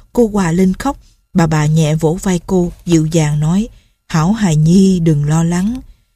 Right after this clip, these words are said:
không phải ta gạt Hài Nhi, ta sợ Hài Nhi đau buồn sinh bệnh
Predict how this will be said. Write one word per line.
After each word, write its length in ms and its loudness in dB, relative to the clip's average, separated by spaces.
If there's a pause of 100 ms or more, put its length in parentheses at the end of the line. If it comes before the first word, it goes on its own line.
(120)
không 180 0
phải 160 -2
ta 220 -2
gạt 220 -6
Hài 200 0
Nhi, 360 2 (280)
ta 120 0
sợ 220 -2
Hài 200 0
Nhi 200 2
đau 220 -4
buồn 260 0
sinh 320 0
bệnh 240 -2